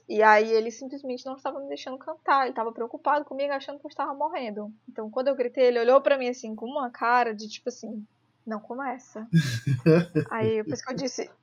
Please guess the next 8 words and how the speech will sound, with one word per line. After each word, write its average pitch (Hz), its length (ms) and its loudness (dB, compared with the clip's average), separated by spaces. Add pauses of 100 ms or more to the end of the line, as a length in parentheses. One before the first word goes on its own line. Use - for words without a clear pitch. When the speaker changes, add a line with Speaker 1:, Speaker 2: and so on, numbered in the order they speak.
(220)
Speaker 1:
"Não 240 200 -2
tô 294 240 2
cantando, 302 600 -4
gato." 196 400 -6 (800)
E 427 200 12
hoje 339 280 10
nós 349 300 2
temos 349 840 0